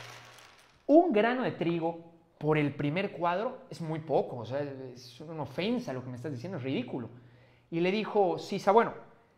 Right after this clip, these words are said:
dame un grano de trigo por el primer cuadro, dos por el segundo, cuatro por el tercero,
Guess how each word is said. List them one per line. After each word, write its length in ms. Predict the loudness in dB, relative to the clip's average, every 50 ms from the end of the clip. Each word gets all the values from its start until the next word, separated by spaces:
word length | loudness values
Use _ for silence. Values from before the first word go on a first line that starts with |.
| _ _
dame 540 | 4 6 6 6 6 4 2 0 -6 -16 -18 -20 -20 _ _ _ 2
un 200 | 4 4 6 6
grano 260 | 6 4 4 4 2
de 60 | 0 -2
trigo 540 | 0 0 2 2 2 2 0 -2 -6 -8 -4
por 140 | 0 0 0
el 100 | 0 -2
primer 280 | -4 -4 -4 -4 -4
cuadro, 400 | -2 0 0 0 0 -2 -6 -8 -12
dos 380 | -4 2 4 6 6 6 4 2
por 160 | 0 -2 -2
el 60 | -2
segundo, 480 | -2 -4 -4 -2 -4 -6 -8 -10 -12 -14 -18 -20 -20 _ _ _
cuatro 520 | -8 0 2 4 4 4 4 2 -2 -2 0
por 120 | -2 -2
el 100 | -2 -2
tercero, 440 | -4 -6 -6 -4 -4 -4 -4 -4